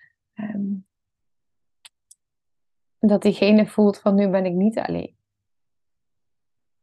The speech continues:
En ik weet hoeveel dat is, omdat ik dat zelf ook ervaar. En omdat ik het ook zie wat dat betekent voor iemand. Van, wow, maar nu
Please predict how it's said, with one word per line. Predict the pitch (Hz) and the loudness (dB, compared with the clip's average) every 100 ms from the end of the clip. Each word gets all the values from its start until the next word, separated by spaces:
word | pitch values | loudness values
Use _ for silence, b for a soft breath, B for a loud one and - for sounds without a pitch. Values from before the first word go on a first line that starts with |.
| _ _ _ | _ _ _
En | 208 | -4
ik | 196 | -2
weet | 196 202 208 | 2 2 2
hoeveel | 196 170 226 233 | -2 0 -2 -2
dat | 180 - | -6 -8
is, | - - - _ | -14 -20 -20 _
omdat | 196 196 208 | -10 -8 -8
ik | 220 | -12
dat | 208 - | -14 -4
zelf | 202 196 | -4 -2
ook | 220 226 | -2 -4
ervaar. | 165 - - 165 - - B B B B B B | -8 -12 -12 -10 -12 -20 B B B B B B
En | - 185 | -2 0
omdat | 190 190 | 0 0
ik | 226 | -2
het | 226 226 | -4 -4
ook | 208 | -6
zie | - - 214 214 | -6 -2 2 4
wat | 190 190 | 2 0
dat | 190 | -2
betekent | 180 - 240 269 196 165 | -2 2 2 2 -2 -2
voor | - - | -6 -4
iemand. | 185 175 180 - - | -2 -2 -4 -8 -6
Van, | 196 | -4
wow, | 185 196 196 | 0 2 2
maar | 180 185 | 2 2
nu | 196 220 214 | 4 4 2